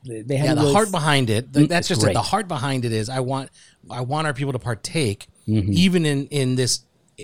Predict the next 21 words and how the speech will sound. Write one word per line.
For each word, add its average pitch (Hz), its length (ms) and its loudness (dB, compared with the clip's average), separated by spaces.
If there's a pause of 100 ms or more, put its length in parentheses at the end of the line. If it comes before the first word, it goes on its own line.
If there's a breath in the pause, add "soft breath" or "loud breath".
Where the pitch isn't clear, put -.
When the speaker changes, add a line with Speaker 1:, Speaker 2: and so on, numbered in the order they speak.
(280)
Speaker 2:
in 160 140 -2
this 151 180 -2
fashion. 95 520 -6
Speaker 1:
Right. 101 240 -6
Speaker 2:
As 139 120 0
Speaker 1:
Even 156 80 2
Speaker 2:
long 175 100 4
as - 20 2
Speaker 1:
in - 60 2
Speaker 2:
they - 60 2
get 143 80 2
Speaker 1:
this 127 100 -2
Speaker 2:
to - 20 -6
partake. 113 440 -4 (180)
Speaker 1:
even 127 200 0
in 127 100 0
this 110 260 -6
satanic 123 540 -2 (200)
governmental 117 540 0
Speaker 2:
Stop. 104 500 -2
Yeah, 120 120 0